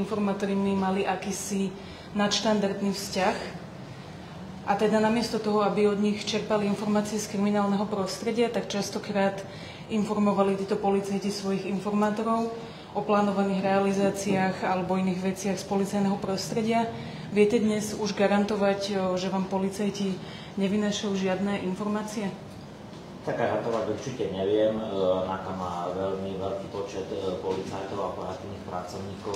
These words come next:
Speaker 2: čiže za každého ruku do ohňa neviem dať. Ale, e, z-,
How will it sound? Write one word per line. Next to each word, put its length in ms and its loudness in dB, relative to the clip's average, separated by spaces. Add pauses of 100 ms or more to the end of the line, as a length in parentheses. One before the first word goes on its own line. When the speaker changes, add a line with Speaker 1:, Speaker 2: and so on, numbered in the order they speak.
Speaker 2:
čiže 240 -6
za 160 -4
každého 380 -4
ruku 500 -6
do 240 0
ohňa 180 -4 (140)
neviem 240 -6
dať. 260 -2 (760)
Ale, 320 2
e, 420 0 (880)
z-, 300 -4